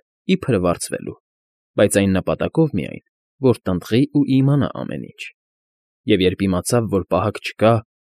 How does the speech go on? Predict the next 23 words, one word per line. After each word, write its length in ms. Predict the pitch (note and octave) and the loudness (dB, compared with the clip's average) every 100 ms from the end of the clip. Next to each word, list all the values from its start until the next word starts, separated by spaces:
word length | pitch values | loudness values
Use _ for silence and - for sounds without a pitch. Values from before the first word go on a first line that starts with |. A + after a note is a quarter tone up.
| _ _ | _ _
որ 160 | C3 A2 | 2 4
բոլոր 360 | F#2+ F2+ B2+ | 4 4 4
ձիերը 320 | C#3+ A2 G#2 F#2+ | 4 2 4 2
մսուրներում 680 | F#2 - F2 E2+ G2+ D3 | -2 -4 -4 -2 0 0
են, 120 | F#2 - _ _ _ - | -2 -8 _ _ _ -6
ախոռում, 540 | A#2 E3+ - C3 D3+ C#3 _ _ _ _ | -4 -4 0 2 2 0 _ _ _ _
բերեց 440 | - F2 E2 C#3+ - | -2 2 4 2 2
գողերին 500 | D#3 C3 A#2+ A2+ A2+ - _ | 0 2 2 2 0 -4 _
ու 160 | - F#3 | -2 0
իր 160 | E3 | 2
գործն 420 | D3+ F#2 - F#2 | 2 0 0 -6
արեց։ 380 | C#2+ - - - - _ _ _ _ _ _ _ _ _ | -6 -8 -12 -14 -14 _ _ _ _ _ _ _ _ _
Պոդոլսկի 480 | A#2+ G#2 F#2+ - D#3 | 0 2 0 0 -2
գյուղացիների 640 | D3+ C3 G2+ - F#2+ F2+ B2+ | 2 4 4 2 0 2 2
հետ 200 | C3 - | 2 0
հասույթը 460 | F#2+ - A#2+ - | -2 2 2 2
բաժանելուց 580 | F#2+ G2 F2+ E2+ F#2 F#2 | 0 0 0 -2 -2 -4
հետո 280 | - - B2 B2 _ _ _ - | -6 2 2 2 _ _ _ 0
Իվան 360 | G2+ G2+ B2+ | 2 4 4
Միրոնովը 600 | A2 D#2+ G#2 C3+ A#2 A2 A2 _ _ | 2 2 2 2 4 2 0 _ _
գրպանում 580 | C#3 C#3+ G#2+ A2 G2+ F2 | 2 2 4 0 0 -2
հինգ 260 | A2+ A2 F#2 | 0 -2 -2
ռուբլի 360 | E2 - A2 | -6 0 2